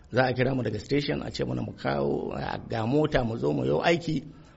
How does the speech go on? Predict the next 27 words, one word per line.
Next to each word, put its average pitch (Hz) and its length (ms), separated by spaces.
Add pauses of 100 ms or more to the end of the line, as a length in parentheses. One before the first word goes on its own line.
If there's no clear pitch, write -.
(120)
mukan 139 260
ba 131 80
har 214 220
garin 170 220
ga 143 60
mu 139 80
tafi 127 200
ƙau-, 131 320
ah, 110 320
ƙauyuka, 120 420 (520)
mu 104 80
yo 123 120
aiki 147 220
tare 120 220
da 120 60
'yan 107 140
sanda, 87 280 (420)
mu 117 160
kamo, 131 400
mu 107 120
kawo. 85 320 (640)
To, 139 100
a 175 60
wannan 214 280
rana 214 300 (600)
aka 180 180
ce 170 160